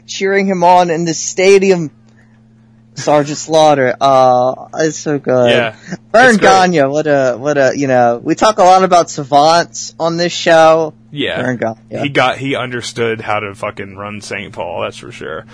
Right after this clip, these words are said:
Speaker 2: Uh, these guys don't like each other. Uh, Slaughter says they did what they did <laughs> here tonight 'cause they're Americans. And he, uh, he also says if, it doesn't matter if you're black or white or red or purple, so I don't really know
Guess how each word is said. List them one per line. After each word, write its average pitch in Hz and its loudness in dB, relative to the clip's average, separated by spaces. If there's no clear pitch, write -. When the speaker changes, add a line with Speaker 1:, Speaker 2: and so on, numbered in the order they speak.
Speaker 2:
Uh, 101 -4
these 120 -6
guys 120 0
don't 117 -2
like 120 -2
each 123 -8
other. 127 -4
Uh, 110 -2
Slaughter 113 -4
says 117 -4
they 113 -4
did 117 -4
what 113 -10
they 117 -4
did 123 -2
<laughs> - -12
here 135 2
tonight 127 -4
'cause 135 -4
they're 117 0
Americans. 117 -6
And 110 -6
he, 123 -4
uh, 120 0
he 151 2
also 185 2
says 190 0
if, 147 0
it - -20
doesn't 139 -6
matter 135 -2
if 135 -8
you're 127 -2
black 107 -4
or 117 0
white 101 -2
or 104 -4
red 101 -6
or 104 -6
purple, 131 -10
so - -14
I 104 -10
don't 107 -14
really 143 2
know 110 -4